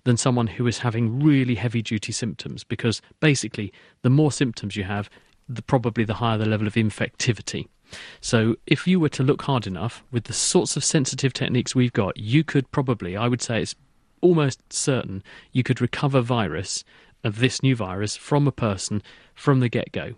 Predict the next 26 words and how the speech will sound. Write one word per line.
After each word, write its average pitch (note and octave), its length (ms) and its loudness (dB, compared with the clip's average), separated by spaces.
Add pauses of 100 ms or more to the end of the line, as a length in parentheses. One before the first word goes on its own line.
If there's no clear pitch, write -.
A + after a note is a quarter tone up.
(120)
Very, D3+ 220 4
very B2 240 0
quickly - 420 -8
after G#2+ 260 -6
infection, G#2 480 -4
you G2+ 80 -2
could G#2+ 200 -2
recover G#2+ 340 -2
virus G#2 380 0
from - 200 -8
them. - 120 -12 (440)
And B2+ 140 6
the B2+ 80 4
amount D#3 360 4
of C3 80 0
virus A#2 380 -2
you A#2 140 -2
could - 180 -6
recover C3+ 340 0
from F#2+ 260 0
them G2+ 160 2 (180)
would A#2 140 0
increase C3 560 2
day D3+ 200 2
by G#2+ 200 -2
day G#2+ 300 0